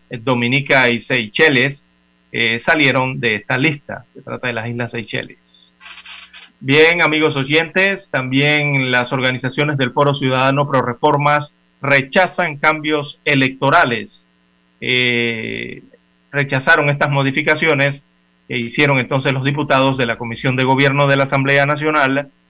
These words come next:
al proyecto de ley número quinientos cuarenta y cuatro sobre reformas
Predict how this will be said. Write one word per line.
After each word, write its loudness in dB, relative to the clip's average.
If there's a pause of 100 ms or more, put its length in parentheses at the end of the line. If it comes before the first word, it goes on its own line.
(160)
al 2
proyecto 2
de 4
ley 2
número 0
quinientos -2
cuarenta -2
y -4
cuatro 2
sobre -6
reformas 0